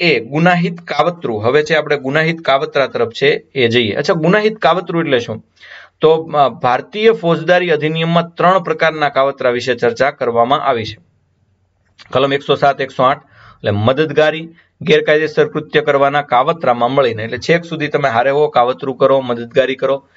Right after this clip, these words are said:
એકસો વીસ એ હમણાં આવશે. અથવા એકસો, અ, એકવીસ એ એટલે યુદ્ધ કરવાનું કાવતરું. કોની સામે યુદ્ધ કરવાનું કાવતરું? એ બધું જ હવે આપણે,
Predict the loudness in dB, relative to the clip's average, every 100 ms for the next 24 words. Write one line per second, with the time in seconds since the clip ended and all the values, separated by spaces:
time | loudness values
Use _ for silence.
0 | -8 -4 0 0 0 -2 -2 0 0 0
1 | 0 0 0 -4 -8 -10 _ _ -20 -20
2 | _ _ _ -4 0 0 2 -2 2 4
3 | 4 2 0 4 4 2 2 0 0 -2
4 | 0 0 0 -2 -4 0 2 2 0 2
5 | 2 2 0 0 0 -2 -8 -14 _ -20
6 | -20 _ _ 0 2 0 0 0 0 0
7 | 0 0 2 0 0 -4 -6 -4 0 0
8 | 0 -2 2 2 2 0 0 0 -2